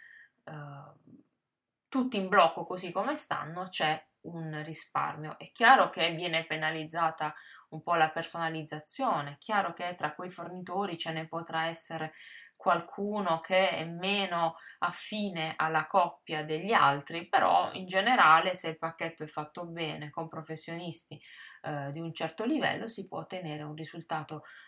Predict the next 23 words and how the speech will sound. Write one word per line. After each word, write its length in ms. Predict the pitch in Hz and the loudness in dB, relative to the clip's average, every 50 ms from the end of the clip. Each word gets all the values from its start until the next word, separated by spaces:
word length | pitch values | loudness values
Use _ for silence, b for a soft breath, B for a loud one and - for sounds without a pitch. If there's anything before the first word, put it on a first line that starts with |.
| B B - | B B -10
eh, 60 | 165 | -8
eh, 400 | 160 160 151 147 156 156 147 156 151 | -8 -6 -6 -6 -8 -8 -10 -12 -14
soddisfacente, 1300 | - - 170 175 165 170 165 - - 202 202 196 - 185 151 147 147 156 151 - 233 269 311 320 311 - _ _ - | -12 -12 -10 -10 -10 -10 -10 -4 -2 0 0 0 0 -2 -2 -2 -6 -8 -8 -6 -4 -4 -4 -6 -10 -16 _ _ -16
mm, 280 | 165 170 170 165 156 156 - _ _ | -14 -12 -12 -12 -12 -14 -18 _ _
senza, 760 | - - - - 160 156 - - 175 156 151 151 156 151 151 | -10 -8 -6 -6 -6 -6 -6 -4 -4 -4 -4 -4 -6 -6 -8
senza 340 | 156 - - 160 - - 165 | -8 -10 -10 -10 -10 -8 -6
spendere 540 | - - - 160 151 151 156 156 139 156 151 | -8 -8 -8 -10 -12 -10 -10 -10 -10 -10 -10
tantissimo. 640 | - 147 147 147 - - - - - - - - | -10 -12 -12 -14 -16 -16 -12 -12 -10 -10 -12 -8
Questa 280 | - - 214 214 - - | -6 -6 -6 -4 -4 -4
è 100 | - 180 | -4 -2
la 160 | 180 170 170 | -2 -2 -2
mia 240 | 180 196 196 185 B B B B B B B B B | -2 -2 -2 -4 B B B B B B B B B
interpretazione 1000 | - 190 185 175 - 185 185 - - 175 175 - 165 165 - - 190 175 156 156 | -12 -10 -8 -4 -4 -4 -4 -4 -6 -8 -6 -6 -8 -6 -4 -4 -2 0 0 0
del 140 | 160 156 156 | 0 0 0
low 140 | 156 151 | -2 -2
cost. 360 | - - 139 139 - - - - | -4 -6 -8 -6 -8 -10 -10 -8
Io 140 | - 208 196 | -6 -2 -2
low 140 | 160 165 170 | -2 -2 2
cost 340 | - - 240 233 - - 180 | 2 2 2 2 0 -4 -6
normalmente 600 | 170 170 170 165 180 180 190 196 185 170 - 156 151 | -4 -4 -4 -2 -2 -2 -2 -2 -4 -4 -6 -8 -8
non 200 | 156 151 151 156 | -6 -6 -6 -6
ne 120 | 160 165 | -8 -4
faccio, 560 | - 165 151 147 - - _ - - 247 247 | -2 -2 -2 -2 -4 -8 _ -6 -4 -4 -4